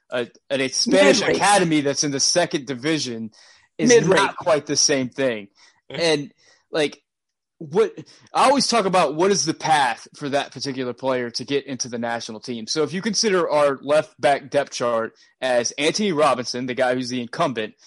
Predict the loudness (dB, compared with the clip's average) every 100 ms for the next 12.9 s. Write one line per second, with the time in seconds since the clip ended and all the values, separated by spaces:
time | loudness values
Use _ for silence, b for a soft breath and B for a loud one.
0 | b -4 0 2 0 -2 -6 b b -2
1 | 0 2 2 2 0 -2 -4 -2 -2 -4
2 | -4 -2 -2 -6 -6 -4 -2 -2 -2 -4
3 | -6 -6 -8 -6 -6 -8 -6 -6 -6 -10
4 | -12 b -8 -6 -6 -4 -6 -4 -4 -4
5 | -4 -6 -4 -4 -6 -10 -6 -6 -4 -4
6 | -4 -6 -12 -12 -10 -6 -4 -4 -6 _
7 | _ -10 -2 2 2 2 -4 b b 0
8 | 0 0 2 2 2 -2 -2 -4 0 0
9 | 0 0 2 2 4 6 6 4 0 -8
10 | -12 _ -2 0 2 2 0 0 -2 -2
11 | _ _ -8 -6 -6 -6 -4 -2 -2 0
12 | -2 -2 -8 -6 -6 -6 -10 -14